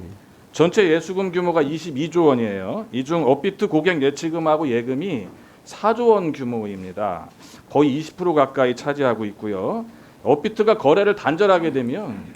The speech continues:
Speaker 2: K뱅크 뱅크런 사태가 되는 겁니다. 그래서 망하게 되는 거죠. 그래서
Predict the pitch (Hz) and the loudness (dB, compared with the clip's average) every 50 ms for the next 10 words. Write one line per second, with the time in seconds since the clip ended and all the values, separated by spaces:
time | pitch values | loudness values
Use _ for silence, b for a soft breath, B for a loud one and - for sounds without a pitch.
0 | - - - - 226 240 240 220 233 226 - 120 - - 147 151 - 233 233 220 | -20 -20 -12 -8 -8 -6 -4 -4 -4 -4 -6 -8 -4 -2 -2 -2 0 -2 -2 -2
1 | 185 - 156 139 - - 135 120 101 98 92 87 92 95 101 - 110 101 101 92 | -2 -6 -8 -10 -10 -8 -8 -6 -6 -6 -8 -12 -12 -14 -12 -10 -8 -8 -8 -8
2 | 92 95 92 92 90 92 85 90 95 95 - - 117 b b b b - 110 123 | -10 -12 -12 -12 -12 -12 -12 -10 -12 -12 -12 -14 -16 b b b b 2 4 4
3 | 151 170 170 165 151 139 131 123 120 113 113 107 117 139 123 120 117 113 143 135 | 6 4 4 2 -2 -2 -4 -4 -4 -4 -6 -4 -4 -2 -2 -2 -2 -4 -4 -8